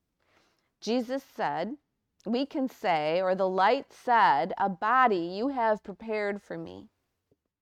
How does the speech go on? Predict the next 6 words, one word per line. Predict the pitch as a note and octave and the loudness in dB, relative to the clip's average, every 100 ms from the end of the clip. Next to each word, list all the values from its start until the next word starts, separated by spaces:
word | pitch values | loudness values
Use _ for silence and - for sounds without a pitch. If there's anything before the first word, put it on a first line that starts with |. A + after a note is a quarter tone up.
| _ _ _ _ _ _ _ _ _ _ | _ _ _ _ _ _ _ _ _ _
God's | A3 A3 G#3+ | 2 4 4
will | G#3 A#3+ C4 | 2 4 4
and | A#3+ A#3 | 2 -2
testament | - B3+ - A3+ G3 F#3 _ | -6 -6 -6 -6 -4 -6 _
is | G#3+ C#4 A3 | 0 2 0
God. | E3+ E3+ G#3 C#3+ D3 | -4 -6 -6 -8 -12